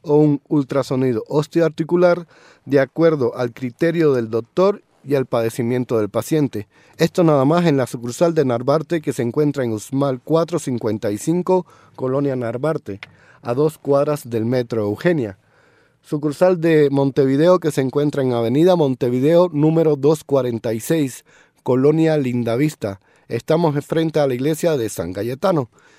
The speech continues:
Y tenemos dos sucursales más aquí en la Ciudad de México.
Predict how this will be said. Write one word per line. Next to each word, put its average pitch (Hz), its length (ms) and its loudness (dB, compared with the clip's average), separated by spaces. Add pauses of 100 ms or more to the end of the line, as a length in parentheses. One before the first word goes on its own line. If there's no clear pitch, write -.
(240)
Y 202 200 0
tenemos 180 340 4
dos 175 160 2
sucursales 165 460 0
más 165 160 0
aquí 139 180 -4
en 135 60 -2
la 131 100 -2
Ciudad 123 300 -2
de 120 100 -2
México. 139 420 -4